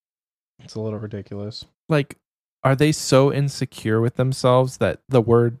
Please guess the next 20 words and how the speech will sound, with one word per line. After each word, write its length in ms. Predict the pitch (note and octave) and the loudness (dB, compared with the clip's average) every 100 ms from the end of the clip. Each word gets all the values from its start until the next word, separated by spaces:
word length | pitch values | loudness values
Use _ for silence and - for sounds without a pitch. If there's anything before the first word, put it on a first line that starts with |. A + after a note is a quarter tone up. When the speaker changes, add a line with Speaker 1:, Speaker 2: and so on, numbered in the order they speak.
| - | -12
Speaker 2:
si-, 440 | - - - - - | -8 -6 -2 -2 -4
six 380 | - - C#3 - | -10 -4 -4 -4
six 260 | - C3+ | -6 -6
six 360 | - B2 C3 - | -4 -4 -4 -4
or, 100 | - | -2
like, 160 | G#2+ G2 | -2 -2
Satanbot 520 | - C#3 - C3 - | -2 -2 0 -2 -2
six 280 | - B2+ - | -6 -8 -6
six 200 | C3 - | -8 -4
six 380 | D#3+ E3+ - _ _ _ _ _ - | -4 -4 -12 _ _ _ _ _ -4
offends 560 | C3 - A#2+ A2+ B2+ | -4 -2 -2 0 -2
them? 280 | D#3 D3+ E3 - _ - | -4 -4 -4 -10 _ -2
What 140 | C3+ | 0
are 40 | B2 | 0
you, 160 | A#2+ | -2
a 40 | F2+ | -6
Christian? 680 | - - D3+ - - F#3 F#3+ _ _ _ _ _ _ _ _ _ _ _ _ _ | -10 -8 -6 -6 -8 -8 -10 _ _ _ _ _ _ _ _ _ _ _ _ _
That's 160 | A2 - | -16 -14
stupid. 240 | - F3+ | -8 -6
Speaker 1:
Jesus. 380 | - - - - | -6 -10 -16 -18